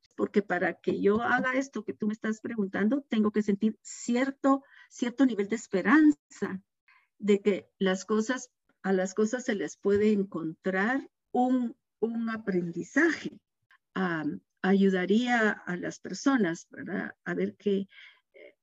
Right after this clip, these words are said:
acuérdate que también ahorita ha existido mucho, eh, luto por pérdida física, ¿verdad? No solo por una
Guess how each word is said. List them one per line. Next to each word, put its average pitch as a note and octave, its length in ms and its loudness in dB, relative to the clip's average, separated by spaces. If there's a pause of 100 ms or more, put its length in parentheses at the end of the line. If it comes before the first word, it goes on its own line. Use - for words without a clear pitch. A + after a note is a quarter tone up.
acuérdate C4 680 0
que B3+ 120 -2
también G#3 400 2
ahorita A#3 680 -4
ha D#3 200 -2
existido G3+ 840 0
mucho, A3 960 2 (220)
eh, F3 320 0
luto A3 760 4 (240)
por F#3 340 0
pérdida G3+ 500 4
física, - 720 -6 (720)
¿verdad? F3+ 240 -4
No G3 140 4
solo A3 300 2
por F#3+ 160 -2
una G3+ 240 6